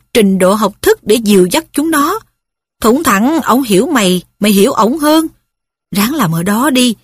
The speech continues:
trong lúc chờ đợi tìm chỗ khác có tương lai hơn. Vậy chứ biết sao, ráng vận động thử. Chỗ đó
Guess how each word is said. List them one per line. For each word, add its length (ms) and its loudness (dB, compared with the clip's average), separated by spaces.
trong 160 0
lúc 200 -2
chờ 140 0
đợi 220 0
tìm 260 0
chỗ 140 -2
khác 380 -4
có 80 0
tương 280 2
lai 300 0
hơn. 320 0
Vậy 460 0
chứ 380 0
biết 260 0
sao, 540 -2
ráng 300 0
vận 200 -2
động 240 -2
thử. 400 0
Chỗ 160 2
đó 420 0